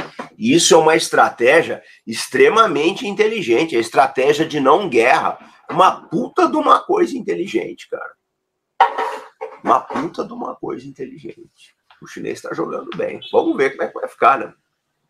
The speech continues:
É, o Zelensky fala o que ele quiser, né?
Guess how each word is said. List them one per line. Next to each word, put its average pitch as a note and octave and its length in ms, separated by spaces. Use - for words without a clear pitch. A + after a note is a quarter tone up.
É, A4 140
o G4+ 60
Zelensky A#3 460
fala F4+ 220
o - 40
que G#4 80
ele G#4 100
quiser, F3+ 500
né? D3+ 220